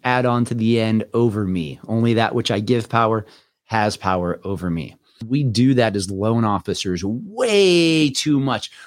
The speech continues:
We let things have power over us that shouldn't have power over us. I see that,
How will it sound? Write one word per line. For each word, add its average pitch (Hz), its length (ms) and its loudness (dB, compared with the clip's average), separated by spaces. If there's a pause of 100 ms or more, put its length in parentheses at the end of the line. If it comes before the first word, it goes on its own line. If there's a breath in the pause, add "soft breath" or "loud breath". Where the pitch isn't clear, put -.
(160 loud breath)
We 170 440 0
let 151 340 0
things 139 380 0
have 123 260 -2
power 123 480 0
over 120 320 0
us 117 320 0 (920 loud breath)
that 120 300 -4
shouldn't 117 480 -2
have 107 300 -4
power 98 520 -4 (460)
over 85 320 -4
us. - 320 -8 (260)
I 107 60 -4
see 131 480 2
that, 107 400 0